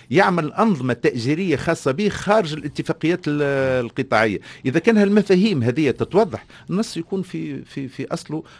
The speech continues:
بعد رفع، رفع بعض التحفظات، حتى راهو اتفقنا فيهم حتى مع الفنيين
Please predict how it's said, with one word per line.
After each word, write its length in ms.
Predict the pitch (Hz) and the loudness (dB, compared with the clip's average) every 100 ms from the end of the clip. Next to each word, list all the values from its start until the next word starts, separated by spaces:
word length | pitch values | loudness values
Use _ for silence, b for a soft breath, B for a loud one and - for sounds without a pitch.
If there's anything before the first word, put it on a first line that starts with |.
| b | b
بعد 320 | 104 143 120 | -2 0 0
رفع، 380 | 123 147 120 101 | -2 -2 -2 -2
رفع 340 | 110 151 - 104 | -2 -4 -4 -4
بعض 340 | 104 139 131 | 0 0 0
التحفظات، 680 | 101 - - 110 110 127 - | -4 -8 -6 -4 0 0 -2
حتى 280 | - 123 117 | -6 -4 -2
راهو 180 | 135 | -2
اتفقنا 520 | 160 - 143 202 156 135 | -2 0 0 0 0 -2
فيهم 260 | 208 196 | -2 -2
حتى 300 | - 202 - | -2 -4 -2
مع 180 | 160 156 | -2 0
الفنيين 680 | 165 147 165 156 151 190 | -2 -2 -2 -2 -2 -2